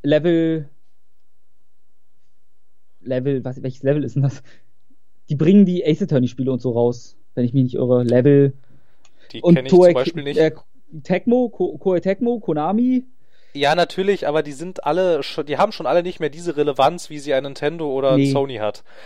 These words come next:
Speaker 2: Und wobei jetzt ein Sony, was ist denn das letzte
Speaker 1: Äh, Capcom?
Speaker 2: Ja, aber was ist denn, was ist denn das letzte richtige japanische Spiel, in Anführungsstrichen, was Sony rausgebracht
Speaker 1: Level
Speaker 2: hat?
Speaker 1: five übrigens.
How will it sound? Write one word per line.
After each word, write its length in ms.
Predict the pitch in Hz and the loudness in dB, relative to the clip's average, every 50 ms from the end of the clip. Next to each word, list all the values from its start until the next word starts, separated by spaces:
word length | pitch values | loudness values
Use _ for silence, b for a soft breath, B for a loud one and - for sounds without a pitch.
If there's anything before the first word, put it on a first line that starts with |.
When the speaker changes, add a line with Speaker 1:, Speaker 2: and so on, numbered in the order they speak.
| B B | B B
Speaker 2:
Und 160 | B - 123 143 | B -8 -2 0
wobei 200 | 143 - 139 160 | 4 4 6 4
jetzt 180 | 156 - - | 4 2 -4
ein 100 | 123 110 | -14 -14
Sony, 480 | - - - 147 170 190 190 175 151 131 | -10 -2 2 2 4 4 2 0 -4 -4
was 160 | 131 117 - | -4 -4 -4
ist 220 | - 147 - - | -8 -8 -4 -4
denn 100 | 156 135 | -4 -4
das 160 | 123 123 - - | -4 -6 -6 -2
letzte 520 | 143 165 - - - - 170 165 160 156 b b b | -2 -2 -2 -4 -8 -2 0 0 0 0 b b b
Speaker 1:
Äh, 80 | b - | b -6
Capcom? 600 | - 190 175 - - - 208 220 240 381 359 - - - - | -2 -2 -2 0 2 2 2 4 2 2 -2 -6 -14 -8 0
Speaker 2:
Ja, 160 | 143 143 156 | 2 4 6
aber 140 | 170 180 160 | 6 4 2
was 120 | 156 - 170 | 0 -2 -6
ist 120 | - - 190 | -6 -4 -2
denn, 80 | 160 | -2
was 140 | 151 139 - | -2 -2 -4
ist 120 | 180 - | -4 -6
denn 80 | 175 160 | -4 -4
das 140 | 151 - - | -2 0 2
letzte 400 | 165 196 190 - - - 143 131 | 2 2 2 0 -2 -2 -2 0
richtige 440 | 151 196 220 - - - 156 135 147 | -2 -4 -6 -6 -10 -10 -6 -2 0
japanische 720 | 139 135 127 - - - 135 160 185 190 180 - - 135 | 4 4 4 2 2 2 4 4 4 2 0 -4 -6 -8
Spiel, 300 | - - - 170 180 180 | -10 -10 -10 -8 -2 0
in 80 | 156 143 | 2 2
Anführungsstrichen, 840 | - 143 180 - - - 156 143 147 143 - - 156 156 - 156 131 | 2 0 -2 -4 -6 -8 -6 -6 -8 -10 -10 -8 -8 -8 -6 -6 -6
was 160 | 120 113 - | -6 -6 -2
Sony 240 | - 143 160 165 143 | -2 -2 -2 -2 -2
rausgebracht 440 | 131 143 170 - - 127 117 - 165 | -2 -2 -2 -2 -4 -8 -4 0 2
Speaker 1:
Level 140 | 175 170 175 | 2 4 4
Speaker 2:
hat? 120 | 180 - - | 2 2 2
Speaker 1:
five 280 | 160 143 139 131 - | 0 0 0 -2 -6
übrigens. 680 | - 131 123 135 123 123 135 156 - - - - - | -8 -10 -10 -8 -8 -8 -8 -8 -10 -12 -16 -16 -18